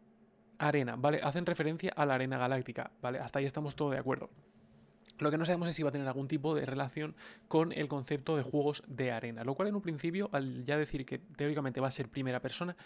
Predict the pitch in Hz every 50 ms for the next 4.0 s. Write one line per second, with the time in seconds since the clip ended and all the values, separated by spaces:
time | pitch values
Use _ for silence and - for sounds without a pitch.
0 | - - - - - - - 156 165 175 185 196 202 - - - 156 147 147 147
1 | 147 147 135 139 135 139 135 135 135 131 131 127 131 135 139 135 151 143 139 139
2 | 123 127 123 127 123 113 - 139 123 107 101 110 - _ _ _ _ - - -
3 | - - - - _ _ - - - - - - - - 190 190 160 - -